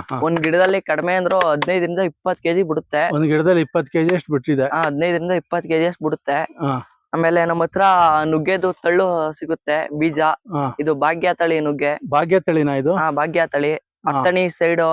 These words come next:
Speaker 2: ಎಲ್ಲ ಬೆಳೆಯೋದು ಇದು.
Speaker 1: ಹಾ, ಹಾ, ಹಾ.
Speaker 2: ನಾವ್ ಅಲ್ಲಿಂದ ತರಿಸಿದ್ದು ಈಗ ಒಂದ್ ವರ್ಷ ಆಗೈತೆ.
Speaker 1: ಒಂದ್ ಗಿಡಕ್ಕೆ ಹದಿನೈದರಿಂದ ಇಪ್ಪತ್ ಕೆಜಿ
Speaker 2: ಆ,
Speaker 1: ಬಿಡುತ್ತಾ?
Speaker 2: ಹದಿನೈದರಿಂದ ಇಪ್ಪತ್ ಕೆಜಿ ಬಿಡುತ್ತೆ.
Speaker 1: ಹಾ, ಸರಿ. ಈಗ ಯ-, ಒಟ್ಟು ಎಷ್ಟು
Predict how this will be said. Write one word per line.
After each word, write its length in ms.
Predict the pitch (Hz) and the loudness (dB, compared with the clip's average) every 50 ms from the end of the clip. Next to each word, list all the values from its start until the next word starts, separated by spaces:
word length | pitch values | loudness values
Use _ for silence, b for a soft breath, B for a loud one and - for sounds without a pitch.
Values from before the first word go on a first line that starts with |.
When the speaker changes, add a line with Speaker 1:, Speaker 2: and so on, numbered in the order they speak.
| 160 156 156 156 | 2 2 2 2
Speaker 2:
ಎಲ್ಲ 180 | 156 160 160 | 2 2 2
ಬೆಳೆಯೋದು 340 | 151 143 143 156 156 151 147 | 0 0 0 0 0 0 0
ಇದು. 220 | 143 135 143 143 | 0 0 0 -2
Speaker 1:
ಹಾ, 360 | 147 - _ 170 151 151 143 131 | -4 -6 _ -4 -2 -2 -2 -2
ಹಾ, 200 | 127 131 131 120 | -2 -2 -4 -4
ಹಾ. 300 | - _ 135 123 113 - | -6 _ -16 -18 -8 -4
Speaker 2:
ನಾವ್ 140 | 151 160 156 | -2 0 2
ಅಲ್ಲಿಂದ 280 | 147 151 160 175 180 175 175 | 2 2 0 0 0 -2 -2
ತರಿಸಿದ್ದು 920 | - 151 - - - 175 160 156 175 175 185 185 170 160 151 147 147 147 | -4 -8 -10 -6 -8 -8 -4 -2 0 2 2 4 4 2 2 2 2 0
ಈಗ 220 | 147 147 151 143 147 147 143 139 139 | 0 0 0 0 -2 -2 0 0 0
ಒಂದ್ 240 | 139 143 147 147 143 | -2 -2 -2 -2 -4
ವರ್ಷ 180 | 139 - - | -4 -4 -2
ಆಗೈತೆ. 440 | 175 156 156 165 160 139 - 127 120 - | -2 -2 0 -2 -4 -4 -4 -8 -6 -2
Speaker 1:
ಒಂದ್ 140 | 165 165 165 | -2 0 0
ಗಿಡಕ್ಕೆ 360 | 151 170 180 185 - - 214 214 208 185 175 170 160 | 2 2 0 0 2 2 4 4 4 4 4 4 2
ಹದಿನೈದರಿಂದ 440 | 160 151 160 180 190 196 190 196 180 | 2 2 0 0 2 2 2 2 0
ಇಪ್ಪತ್ 260 | 175 - - 180 151 | 0 0 -2 -2 -2
ಕೆಜಿ 220 | - - 185 196 196 | 0 0 2 2 2
Speaker 2:
ಆ, 40 | |
Speaker 1:
ಬಿಡುತ್ತಾ? 180 | 180 156 156 160 | 2 4 2 2
Speaker 2:
ಹದಿನೈದರಿಂದ 540 | 151 147 156 165 190 202 190 185 175 180 185 | 2 2 2 2 4 4 4 2 2 2 2
ಇಪ್ಪತ್ 400 | 196 180 151 - _ 180 180 - | 0 0 -2 -2 _ -2 -2 -2
ಕೆಜಿ 280 | - 156 160 170 180 | -2 -2 0 2 2
ಬಿಡುತ್ತೆ. 500 | 170 147 151 151 - - 131 135 - _ _ _ _ _ _ _ 170 | 2 0 0 -2 -4 -6 -8 -8 -10 _ _ _ _ _ _ _ -4
Speaker 1:
ಹಾ, 260 | 170 175 175 170 160 135 - | 0 0 0 0 0 0 0
ಸರಿ. 420 | 185 196 214 214 196 185 185 185 | 0 2 4 4 4 4 4 2
ಈಗ 80 | 190 190 | 2 2
ಯ-, 280 | 190 185 180 175 170 | 2 4 4 4 4
ಒಟ್ಟು 760 | 165 170 170 170 165 160 - - 220 208 208 196 185 180 175 | 2 2 2 2 0 0 0 2 2 4 4 4 4 4 2
ಎಷ್ಟು 340 | 170 165 175 - - - | 2 2 0 0 0 0